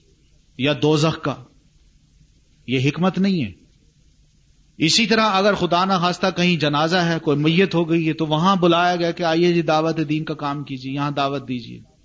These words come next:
تو وہاں باتیں کر دی جائیں شادی کی، یہ حکمت نہیں ہے۔ اس سے کیا ہوتا ہے؟ اس سے ہوتا یوں ہے کہ بے محل جب بات ہوتی ہے تو آدمی، مسلمان خود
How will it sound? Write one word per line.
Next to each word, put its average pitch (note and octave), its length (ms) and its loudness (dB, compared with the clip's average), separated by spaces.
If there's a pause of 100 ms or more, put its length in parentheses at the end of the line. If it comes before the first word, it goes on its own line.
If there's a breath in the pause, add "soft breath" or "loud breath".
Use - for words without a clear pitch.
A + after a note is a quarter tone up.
(1300)
تو C3 100 -4
وہاں D#3+ 280 4
باتیں D#3 340 0
کر D#3+ 180 -2
دی D3+ 140 0
جائیں D3 340 -2 (100)
شادی C3 320 -2
کی، A#2+ 200 -10 (1300)
یہ E3 220 4
حکمت E3+ 340 -2
نہیں C#3+ 280 -2
ہے۔ F#2 80 -16 (840)
اس G#3+ 140 2
سے A3+ 260 2
کیا A3 180 2
ہوتا C#3+ 500 0
ہے؟ A#2 80 -16 (420)
اس - 200 -6
سے C#3+ 60 -2
ہوتا C3 340 -2
یوں G#2+ 300 -6
ہے A#2 240 -20 (960)
کہ C3+ 120 -2
بے D3 280 2
محل D#3 400 4
جب G#3+ 160 2
بات E3+ 340 0
ہوتی F3 360 -2
ہے F3+ 80 -2
تو E3+ 300 -6
آدمی، D#3+ 600 -4
مسلمان C#3+ 680 -2
خود - 280 -4